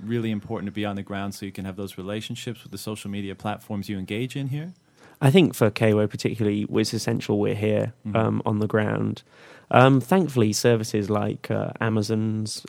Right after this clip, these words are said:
Speaker 2: uh, cloud infrastructure have
Speaker 1: Mm-hmm.
Speaker 2: allowed us to, um, locate servers all over the place,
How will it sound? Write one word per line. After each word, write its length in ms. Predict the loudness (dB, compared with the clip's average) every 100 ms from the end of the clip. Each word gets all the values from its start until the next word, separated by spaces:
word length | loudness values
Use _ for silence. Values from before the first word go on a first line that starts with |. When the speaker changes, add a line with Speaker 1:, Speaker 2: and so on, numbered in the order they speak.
| -4
Speaker 2:
uh, 240 | -2 -2 -8
cloud 320 | 2 2 4
infrastructure 640 | 2 0 -4 -4 -4 -2 -2
have 160 | 0
Speaker 1:
Mm-hmm. 80 | 0
Speaker 2:
allowed 260 | 0 0 0
us 220 | -4 -6
to, 400 | -2 0 0 -2 -6 -20 -20 -20 -4
um, 420 | 0 2 0 -4 -10 -18 -20 _ -2
locate 640 | 4 6 6 4 4 4
servers 440 | 2 4 4 2
all 160 | 0 2
over 180 | 0 -2
the 80 | -4
place, 500 | -2 -2 -4 -12